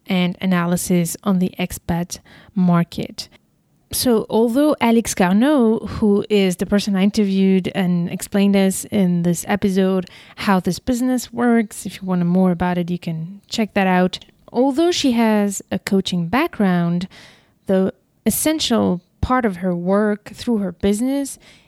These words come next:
is managing the company. And that's basically the real idea here. I want you to realize that even if you have a coaching business,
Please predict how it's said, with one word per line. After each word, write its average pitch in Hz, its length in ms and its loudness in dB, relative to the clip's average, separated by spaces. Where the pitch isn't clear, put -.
is 220 260 0
managing 190 640 0
the 165 80 -6
company. - 680 -6
And 208 160 2
that's 220 240 0
basically 185 640 -2
the 180 140 -2
real 202 300 2
idea 190 480 0
here. 185 320 -2
I 190 140 -4
want 175 260 -8
you 190 80 -4
to 185 180 -8
realize 185 500 0
that 190 200 -8
even 262 320 2
if 226 220 -2
you 226 80 2
have 208 180 0
a 180 60 -2
coaching 202 500 -2
business, 247 560 -2